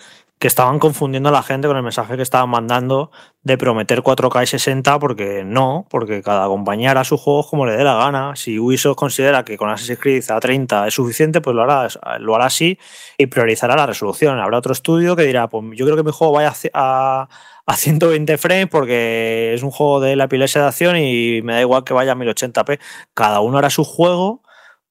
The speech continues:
como lo que hablaba hace un rato, como para conseguir los resultados que, que más le convengan para sus propósitos, eh, jugables y artísticos y demás.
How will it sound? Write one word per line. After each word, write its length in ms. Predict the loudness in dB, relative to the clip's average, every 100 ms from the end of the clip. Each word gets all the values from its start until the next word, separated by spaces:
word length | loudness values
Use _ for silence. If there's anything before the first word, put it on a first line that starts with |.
| _ _
como 500 | -2 0 2 2 0
lo 80 | 0
que 120 | 0
hablaba 380 | 2 2 2 2
hace 160 | 0
un 80 | -4
rato, 300 | -2 -2 -4
como 580 | -6 -6 -4 -4 -4 -2
para 220 | 0 0
conseguir 340 | -2 -4 -4 0
los 120 | 0
resultados 360 | 0 0 0
que, 800 | 2 0 2 0 -2 -4 -8 -12 -12
que 120 | -6
más 200 | -2 0
le 120 | 2
convengan 500 | 2 0 0 2 2
para 160 | 0 -2
sus 140 | -6
propósitos, 880 | -10 -8 -8 -8 -2 0 2 0 -2
eh, 160 | -4
jugables 580 | -4 2 2 4 2 0
y 60 | -2
artísticos 560 | -2 -4 -4 -2 0
y 40 | 2
demás. 300 | 0 -2